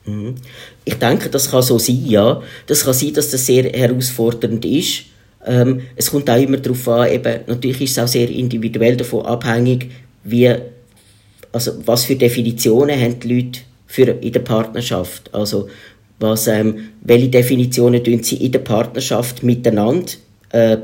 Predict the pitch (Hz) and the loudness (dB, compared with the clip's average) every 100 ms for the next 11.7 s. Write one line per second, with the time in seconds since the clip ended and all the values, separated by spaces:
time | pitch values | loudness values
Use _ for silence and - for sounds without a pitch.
0 | - - _ _ 131 117 120 139 165 123 | -6 -20 _ _ 0 2 4 4 2 2
1 | 123 127 104 101 123 170 214 - - _ | 0 2 -2 -2 -2 -2 -6 -10 -20 _
2 | - - - - 135 127 135 143 156 139 | -20 -20 -20 -4 -2 0 0 0 0 -2
3 | 139 135 131 113 120 - 120 151 147 139 | 0 0 2 2 2 0 -2 -2 -4 -4
4 | - 117 113 123 135 117 - 139 165 - | -2 -2 0 -2 0 -2 -2 -4 -4 -2
5 | 120 120 120 123 120 - - - - 123 | 0 0 0 2 0 0 -4 -4 -2 -4
6 | - 143 123 - 123 101 95 98 95 - | -2 -4 -4 -2 -2 -2 -2 -2 -6 -12
7 | - - - 113 107 - - _ - 110 | -20 -10 -6 -2 -4 -4 -16 _ -2 2
8 | 127 - - - - 117 117 127 - - | 2 -2 -8 -14 -4 0 0 -2 -10 -20
9 | _ _ _ _ _ _ _ - - - | _ _ _ _ _ _ _ -18 -12 -2
10 | 139 160 135 123 131 143 - 120 123 - | 0 2 4 4 4 0 0 0 0 0
11 | - 123 120 123 110 110 113 | 4 4 4 0 2 4 4